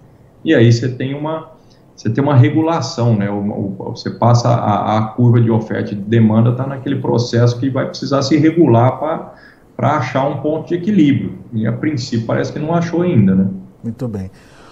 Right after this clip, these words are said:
Speaker 2: Ô, Caio, você acha que o que tá acontecendo essa semana, dá pra dizer que é uma tendência? O mercado já encontrou o fundo do poço ou a gente vai ter que esperar passar o Dia das Mães aí pra ver o comportamento da demanda?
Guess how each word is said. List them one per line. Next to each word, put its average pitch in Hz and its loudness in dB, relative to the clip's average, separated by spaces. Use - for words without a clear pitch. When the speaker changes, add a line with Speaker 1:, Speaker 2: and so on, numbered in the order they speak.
Speaker 2:
Ô, 156 -2
Caio, 175 2
você - -2
acha 202 2
que - -2
o 214 2
que 214 0
tá 202 0
acontecendo 190 -2
essa 170 -4
semana, 143 0
dá 139 -2
pra 170 0
dizer 151 -4
que 151 -6
é 143 0
uma 139 -4
tendência? 139 -4
O 139 -4
mercado 147 0
já 151 -2
encontrou 151 -2
o 147 -2
fundo 151 -8
do 127 -8
poço 202 -6
ou 190 0
a 170 2
gente 165 -8
vai 160 0
ter 156 -4
que 156 -12
esperar - -2
passar 135 -4
o 143 0
Dia 139 -4
das 127 -4
Mães 131 -4
aí 127 -4
pra 123 -4
ver 123 -4
o 120 -2
comportamento 120 -4
da 120 -4
demanda? 101 -6